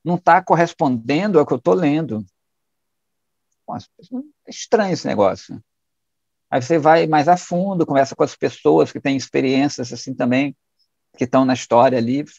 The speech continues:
poxa. Tudo bem, essa pessoa é legal, mas não é um sadhu mesmo, não é uma pessoa santa mesmo. Aí você fica meio a pé atrás,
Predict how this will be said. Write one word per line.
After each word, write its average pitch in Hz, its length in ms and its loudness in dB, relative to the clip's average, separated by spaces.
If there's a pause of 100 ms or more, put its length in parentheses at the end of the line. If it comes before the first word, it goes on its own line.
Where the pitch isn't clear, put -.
poxa. - 360 -12 (2000)
Tudo 339 100 -8
bem, 277 100 2
essa 127 160 0
pessoa 196 280 2
é 214 40 6
legal, 196 260 6
mas 208 160 2
não 202 80 -2
é - 40 -2
um - 40 -10
sadhu 101 320 -2
mesmo, 98 400 -10
não 143 100 -6
é - 40 -6
uma - 120 -16
pessoa 147 240 -12
santa 123 500 -4
mesmo. 107 380 -2 (1400)
Aí 160 220 6
você 190 240 2
fica 202 160 4
meio 208 140 4
a 208 40 4
pé 214 140 4
atrás, 170 600 2